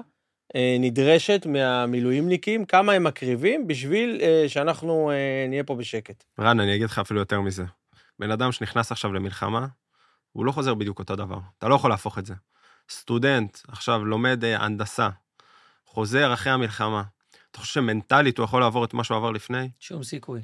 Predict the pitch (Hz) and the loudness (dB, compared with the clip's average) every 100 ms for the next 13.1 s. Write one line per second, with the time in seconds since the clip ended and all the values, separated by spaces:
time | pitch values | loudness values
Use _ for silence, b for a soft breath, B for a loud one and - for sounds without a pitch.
0 | - 101 107 156 156 165 131 95 _ _ | -10 -6 -2 -2 0 -2 -2 -6 _ _
1 | _ _ _ 107 123 156 120 113 113 110 | _ _ _ -2 2 2 4 4 2 2
2 | 107 b b b b - 110 123 127 165 | -2 b b b b -16 -4 0 4 6
3 | 170 123 113 110 131 156 180 214 - 196 | 6 4 0 0 0 0 0 -2 -4 -4
4 | 185 - - 139 123 117 110 113 - _ | -4 -6 0 2 4 2 -2 -6 -16 _
5 | _ - 120 - 117 113 127 170 165 180 | _ -6 -4 -2 -2 0 0 0 -2 -2
6 | 151 - 123 135 123 110 110 95 - _ | -4 -4 -2 0 0 0 -2 -4 -12 _
7 | _ _ - 104 110 147 127 - 104 135 | _ _ -6 -2 0 0 0 0 0 2
8 | 123 101 113 120 127 107 - 139 113 107 | 2 0 -2 0 0 -2 -2 -2 -2 -2
9 | 110 131 120 110 107 131 160 160 b b | 0 0 0 -4 -2 -2 -2 -4 b b
10 | b b b _ - 113 120 196 202 202 | b b b _ -8 -6 -2 -2 -2 -4
11 | 175 - 180 131 101 107 113 117 117 117 | -8 -6 -4 -2 -2 -2 -2 -2 -2 -2
12 | 113 107 113 101 113 117 165 165 151 139 | -4 -4 -4 0 -2 0 -2 -2 -2 -2
13 | 123 | -4